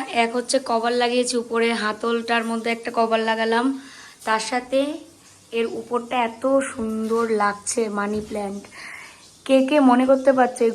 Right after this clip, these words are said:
ঘরটা কোন দিন এন-, এনেছি বলো তো? লক্ষ্মী পুজোর সময়। লক্ষ্মী পুজোর সময় এই ঘরটা এনেছিলাম, কিন্তু তারপরে ঠাকুরমশাই বলেছিল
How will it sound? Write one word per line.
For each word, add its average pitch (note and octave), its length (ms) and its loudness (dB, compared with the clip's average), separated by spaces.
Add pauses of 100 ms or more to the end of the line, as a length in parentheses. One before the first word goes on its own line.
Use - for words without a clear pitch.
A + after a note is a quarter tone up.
ঘরটা A#3 400 0 (640)
কোন C4+ 100 6 (100)
দিন C4+ 180 8
এন-, A#3 220 2
এনেছি A3+ 320 -2
বলো A3 140 2 (100)
তো? C#4+ 60 2 (240)
লক্ষ্মী A#3 340 6
পুজোর A3 280 0
সময়। G3+ 260 -2 (500)
লক্ষ্মী B3 260 4
পুজোর C#4 280 2
সময় C#4+ 220 4
এই B3+ 100 4
ঘরটা B3 280 4
এনেছিলাম, B3 400 2 (120)
কিন্তু B3 260 0 (100)
তারপরে A#3+ 280 0 (100)
ঠাকুরমশাই A#3 540 -2
বলেছিল A#3 320 -2